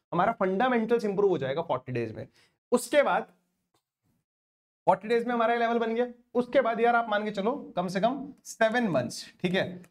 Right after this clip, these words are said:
सेवन मंथ्स आप लोगों को लगेंगे। मतलब मोटा मोटा अगर मैं आपको बताऊं तो, अ, दो सौ दिन या दो सौ बीस दिन, मतलब टू हंड्रेड to टू ट्वेंटी डेज, टू हंड्रेड to टू ट्वेंटी डेज में आपका सिलेबस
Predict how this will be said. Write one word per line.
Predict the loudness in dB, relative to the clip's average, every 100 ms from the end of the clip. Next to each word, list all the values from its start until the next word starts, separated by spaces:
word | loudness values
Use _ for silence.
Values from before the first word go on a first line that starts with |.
| _
सेवन | -6 0 2 2 0
मंथ्स | 0 0 0
आप | 0 0
लोगों | -2 -2
को | 0 0
लगेंगे। | 0 -2
मतलब | -2 0
मोटा | 0 0 0
मोटा | 2 0
अगर | 0
मैं | 0
आपको | -2 -2
बताऊं | -4 0 0 -2 -14 _ _
तो, | 0 2 4 2 2
अ, | 4 6 4
दो | 0 -2 -2
सौ | 0 0
दिन | 0 -2 -4 -4
या |
दो | 0 0
सौ | 2
बीस | 2
दिन, | 0 0
मतलब | -2 -2 -2
टू | 2 2
हंड्रेड | 2 0 0 0
to | -2
टू | -2 -2
ट्वेंटी | 0 0 2
डेज, | 0 -2 -6 -16 _ _ _ _ 0
टू | 2 4
हंड्रेड | 2 2 0 -2
to | -4
टू | -2 0
ट्वेंटी | 0 0 0
डेज | 2 2
में |
आपका | 2 2 -2
सिलेबस | -4 -4 0 -2 -2